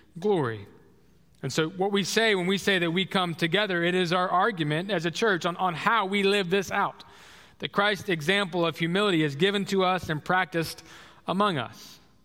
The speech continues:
So again, the question we seek to answer in our time together, together this morning is, is, is why? Why do we come together in Christ? Before we even get to the answer, I would argue that there is no other way for us to come together.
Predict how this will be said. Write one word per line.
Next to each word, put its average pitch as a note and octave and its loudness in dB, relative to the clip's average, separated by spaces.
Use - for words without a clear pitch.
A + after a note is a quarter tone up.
So - -10
again, D3 -4
the G#2 -14
question D#3+ -4
we C3 -4
seek E3+ -6
to E3 -6
answer D3 -4
in C#3 -2
our C3 -4
time C#3+ -4
together, C3 -4
together C#3 -2
this B2 -8
morning D3 -4
is, A#2+ -8
is, C#3+ -4
is D#3+ -8
why? D#3+ -2
Why F#3 2
do D#3+ -2
we D3 0
come C3 -4
together C3 -2
in B2+ -6
Christ? A2 -10
Before G#3 -2
we F#3+ 0
even E3+ 0
get F#3+ -2
to E3 -2
the D3 0
answer, C#3+ -2
I F3 2
would D#3 -2
argue C#3+ -2
that C#3 -4
there E3+ 0
is F3+ 0
no F3+ 2
other D#3+ 0
way D3+ 0
for G3+ -2
us C#3 -2
to C#3 -8
come B2 -6
together. A2+ -6